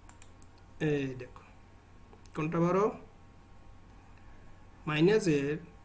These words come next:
সময় যে সংখ্যাটা সর্বনিম্ন সেইটা বড় হয়। মাইনাস সংখ্যা,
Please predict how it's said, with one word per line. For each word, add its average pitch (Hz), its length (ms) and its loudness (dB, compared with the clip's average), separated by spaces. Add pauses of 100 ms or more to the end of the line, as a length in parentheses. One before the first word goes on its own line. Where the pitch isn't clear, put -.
(140)
সময় 143 380 -2 (760)
যে 180 100 6 (140)
সংখ্যাটা 196 460 -2 (200)
সর্বনিম্ন 170 600 4 (220)
সেইটা 160 240 0 (100)
বড় 151 220 2
হয়। - 140 -14 (460)
মাইনাস 180 320 2 (120)
সংখ্যা, 208 360 0